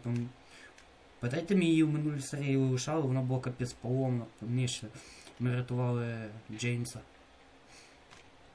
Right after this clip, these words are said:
Десанта. А, кстати,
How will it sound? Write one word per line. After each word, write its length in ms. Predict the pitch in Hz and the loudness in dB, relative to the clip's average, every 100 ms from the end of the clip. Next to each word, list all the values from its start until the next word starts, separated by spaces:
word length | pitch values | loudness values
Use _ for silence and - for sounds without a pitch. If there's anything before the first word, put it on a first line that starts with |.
| - - - - - - | -20 -20 -20 -20 -20 -16
Десанта. 680 | - 120 120 123 120 120 123 - - - - - - - - - - - - - - - - - - - | -10 -6 -4 -2 -2 -2 -6 -16 -20 -20 -20 -20 -20 -20 -20 -20 -20 -20 -20 -20 -20 -20 -20 -14 -10 -2
А, 180 | 147 | 0
кстати, 380 | 123 - 120 120 | 0 0 -2 -4